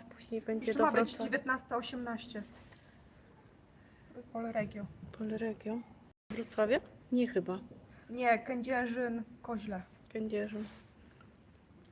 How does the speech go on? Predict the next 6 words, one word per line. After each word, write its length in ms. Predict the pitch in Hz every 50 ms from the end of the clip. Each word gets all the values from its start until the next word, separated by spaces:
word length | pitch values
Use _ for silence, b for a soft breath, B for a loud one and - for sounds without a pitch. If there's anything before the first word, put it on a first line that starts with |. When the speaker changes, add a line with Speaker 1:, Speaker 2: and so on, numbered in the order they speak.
| -
Speaker 1:
Zrobili 600 | - 202 214 233 233 226 214 202 233 247 233 226 226
już 160 | 233 - -
pierwszy 340 | - - 240 233 - - 240
peron, 460 | - - 240 220 208 196 196 202 208
y, 240 | 208 208 214 214 214
tutaj. 360 | - 226 - - 214 214 214